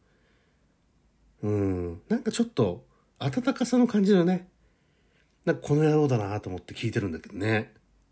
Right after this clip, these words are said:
まあ、それは、まあ、感じ方は人それぞれだと思うので、まあ、私の個人的な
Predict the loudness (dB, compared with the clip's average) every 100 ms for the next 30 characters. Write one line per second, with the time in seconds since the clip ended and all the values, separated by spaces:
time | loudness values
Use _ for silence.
0 | _ -10 -6 -2 0 2 0 -2 -8 -2
1 | 0 0 0 0 0 0 -4 -2 0 2
2 | 0 -2 -6 -6 -6 -8 -10 -14 _ _
3 | _ _ _ _ _ -6 -4 -4 -4 -2
4 | -2 -4 _ _ -2 0 -2 -2 -2 -4